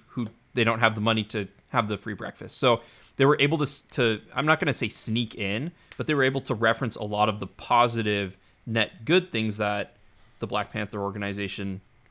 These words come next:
put forward, while also acknowledging that, yes, they were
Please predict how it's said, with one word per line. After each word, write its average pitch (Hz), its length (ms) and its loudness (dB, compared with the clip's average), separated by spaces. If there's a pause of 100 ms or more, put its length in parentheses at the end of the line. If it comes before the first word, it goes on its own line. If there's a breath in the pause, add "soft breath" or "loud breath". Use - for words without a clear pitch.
put - 120 -14
forward, 120 640 4 (320 loud breath)
while 120 140 4
also 123 460 2
acknowledging 107 720 2
that, 104 260 -4
yes, 110 500 0 (380 soft breath)
they 113 180 0
were 123 600 4